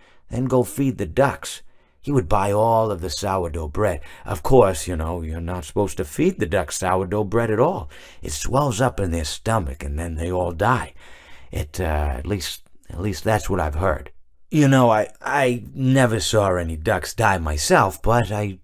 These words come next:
did notice a substantial decrease in the duck population over the course of a few years.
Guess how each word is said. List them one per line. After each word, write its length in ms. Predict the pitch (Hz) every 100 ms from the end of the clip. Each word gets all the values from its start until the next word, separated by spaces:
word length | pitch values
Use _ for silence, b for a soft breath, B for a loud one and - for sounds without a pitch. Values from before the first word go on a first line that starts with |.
| -
did 300 | 190 190 147
notice 440 | 139 123 117 -
a 80 | 92
substantial 840 | - 92 - - 113 120 110 104
decrease 680 | 90 104 101 - 104 92 -
in 80 | 82
the 60 |
duck 340 | 76 104 104 -
population 720 | 85 80 78 78 87 73 90
over 200 | 87 78
the 100 | 80
course 400 | 73 95 90 -
of 80 | 76
a 60 | 73
few 300 | - 92 80
years. 500 | 82 87 73 -